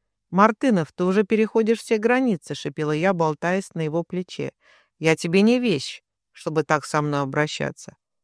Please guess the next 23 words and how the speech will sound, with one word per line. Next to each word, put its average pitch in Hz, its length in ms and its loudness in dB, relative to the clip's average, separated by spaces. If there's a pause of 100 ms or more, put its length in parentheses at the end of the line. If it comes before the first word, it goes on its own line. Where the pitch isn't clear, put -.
(220)
По-другому 160 600 2
ты, 202 140 -2
видимо, 175 320 0
не 180 140 0
понимаешь. 196 680 -2 (380)
Ты 165 100 -8
по-другому 185 640 2
и 214 60 4
не 233 100 2
пробовал. 135 600 -4 (560)
Одни 160 320 2
приказы, 175 580 2
команды, 170 560 0
оскорбления», — 175 840 -4
выдавила 143 460 -2
я, 165 240 -4
тяжело 160 400 -4
дыша. 147 420 -6 (500)
«Поставь 302 440 -2
уже 175 240 2
меня 160 300 0
на 165 200 0
ноги». 131 320 -8